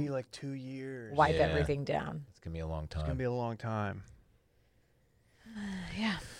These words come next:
Speaker 1: All right.
Speaker 2: Okay.
Speaker 3: All
Speaker 1: Cool.
Speaker 3: right. Fun stuff.
Speaker 1: That was, that was our bonus question.
Speaker 2: That was the bonus question.
Speaker 1: <laughs>
Speaker 2: I didn't come up with one, so that was it.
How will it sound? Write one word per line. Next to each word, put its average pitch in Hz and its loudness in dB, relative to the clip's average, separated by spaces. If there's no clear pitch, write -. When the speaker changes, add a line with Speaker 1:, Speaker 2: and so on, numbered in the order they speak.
Speaker 1:
All 131 8
right. 123 8
Speaker 2:
Okay. 226 8
Speaker 3:
All 120 6
Speaker 1:
Cool. 208 12
Speaker 3:
right. 151 12
Fun 147 10
stuff. 135 12
Speaker 1:
That 131 4
was, 135 -2
that 131 6
was 147 2
our 127 8
bonus 127 4
question. 107 -2
Speaker 2:
That 226 12
was 254 12
the 233 10
bonus 202 12
question. 180 12
Speaker 1:
<laughs> - -4
Speaker 2:
I 160 12
didn't 127 10
come 196 12
up 190 12
with 185 8
one, 180 10
so 165 0
that 165 12
was 165 8
it. 156 6